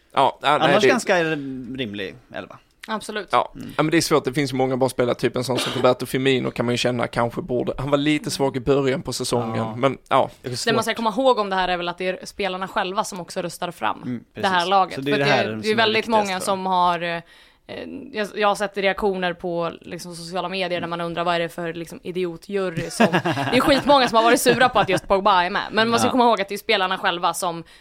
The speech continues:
Speaker 2: Mm.
Speaker 3: röstar fram varandra, liksom.
Speaker 2: Ja.
Speaker 1: Ja, men, eh, Raheem Sterling röstade på Harry Kane som årets spelare, så det, de är ju fullblodsidioter, varenda en.
Speaker 2: Ja.
Speaker 3: Oh, ja.
Speaker 2: Van Dijk röstade på Sterling.
Speaker 1: Ja.
Speaker 2: Det var ändå lite fint.
Speaker 1: Ah, är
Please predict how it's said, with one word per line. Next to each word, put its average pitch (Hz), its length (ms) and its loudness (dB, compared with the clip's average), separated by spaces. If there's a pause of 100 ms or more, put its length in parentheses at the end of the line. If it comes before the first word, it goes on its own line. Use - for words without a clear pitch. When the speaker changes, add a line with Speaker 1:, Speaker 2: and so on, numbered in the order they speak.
(100)
Speaker 2:
Mm. 208 120 -4
Speaker 3:
röstar 196 500 2
fram 175 380 -2
varandra, 180 520 2
liksom. - 240 -6
Speaker 2:
Ja. 107 120 -4 (100)
Speaker 1:
Ja, - 200 0
men, 127 280 2
eh, 120 160 0
Raheem 127 240 4
Sterling 120 380 0
röstade 123 340 -2
på 117 120 -2
Harry - 220 2
Kane - 280 -2
som 123 140 -8
årets 123 180 -4
spelare, 123 400 -2
så 131 100 0
det, 139 100 4 (100)
de 151 180 2
är 147 160 2
ju 135 140 0
fullblodsidioter, - 880 0
varenda 127 440 2
en. - 100 -8
Speaker 2:
Ja. 123 220 -2
Speaker 3:
Oh, - 20 2 (200)
ja. 170 120 -8
Speaker 2:
Van 165 120 2
Dijk 214 200 2
röstade 143 260 -2
på 120 120 -6
Sterling. 135 420 -4 (140)
Speaker 1:
Ja. 135 220 4
Speaker 2:
Det - 60 -10
var 170 60 -4
ändå 170 140 -6
lite 110 120 -12
fint. - 420 -18
Speaker 1:
Ah, - 60 -20 (220)
är - 60 -20